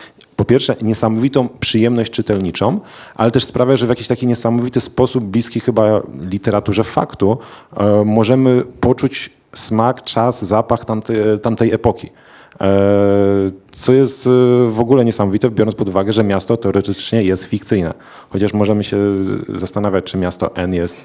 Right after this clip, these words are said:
Krakowem, jest Lwowem, czy może jest m-, zupełnie miastem nie z Galicji. E, ten szczegół dotyczący międzywojnia,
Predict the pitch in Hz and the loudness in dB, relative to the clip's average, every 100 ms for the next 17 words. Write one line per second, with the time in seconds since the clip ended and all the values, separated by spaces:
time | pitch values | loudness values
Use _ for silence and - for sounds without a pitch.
0 | - - - - - - - 90 104 98 | -20 -20 -20 -20 -16 -14 -6 -2 0 0
1 | 85 90 85 90 110 110 101 98 98 95 | -2 -2 -2 0 0 -2 -2 2 2 2
2 | 98 101 92 95 - 101 101 101 - 101 | 0 0 -2 -4 0 0 2 0 0 0
3 | 95 98 95 87 - - - - - - | 2 2 2 0 -8 -18 -20 -20 -20 -20
4 | - _ - 92 92 95 95 - - _ | -20 _ -6 -2 0 2 0 -2 -8 _
5 | _ _ - - _ _ - 117 107 - | _ _ -20 -20 _ _ -2 2 2 2
6 | 160 165 117 104 110 - 101 98 95 95 | 2 4 4 4 0 0 -2 0 0 0
7 | 90 87 85 80 50 | 0 0 0 0 -6